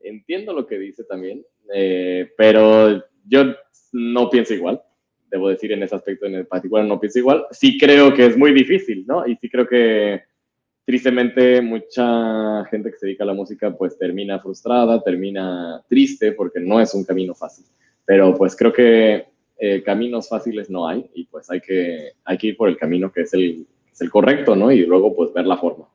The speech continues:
Es lo que yo diría. Eh, Karim Salum dice, "En Poder Coral nos sentimos cobijados y más felices que se hayan podido integrar más integrantes, efectivamente, en comunidad". Sí, eso ha sido muy, muy bonito.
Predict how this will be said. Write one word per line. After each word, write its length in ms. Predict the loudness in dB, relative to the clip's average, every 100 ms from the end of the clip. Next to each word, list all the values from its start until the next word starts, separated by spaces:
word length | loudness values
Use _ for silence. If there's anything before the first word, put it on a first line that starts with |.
| _ -10
Es 140 | -2
lo 100 | -2
que 120 | 0 0
yo 260 | 0 0 -4
diría. 360 | -4 -4 -6 -16 _ _ _ _ _ _ 2
Eh, 1200 | 6 8 8 8 6 6 6 6 4 2 0 -6 _ _ -2
Karim 240 | 2 2 4
Salum 480 | 4 2 2 -2
dice, 300 | -2 0 2
"En 120 | 2 2
Poder 180 | 0
Coral 240 | 2 4 4
nos 120 | 2
sentimos 280 | 0 0 -2
cobijados 560 | -4 -4 -2 -2 -2
y 60 | -6
más 140 | -6
felices 300 | -6 -6 -8
que 120 | -18 -12
se 100 | -10
hayan 120 | -8
podido 200 | -10 -12
integrar 260 | -10 -8 -8
más 160 | -12
integrantes, 460 | -18 -14 -14 -14 _ -20
efectivamente, 680 | -20 -14 -10 -8 -10 -12
en 80 | -14
comunidad". 480 | -16 -20 -20 _ -20 _ _ _
Sí, 320 | -6 -6 -6 -8
eso 280 | -4 -2
ha 120 | -2 -2
sido 220 | -2 -2
muy, 160 | -4
muy 160 | -6 -6
bonito. 300 | -6 -10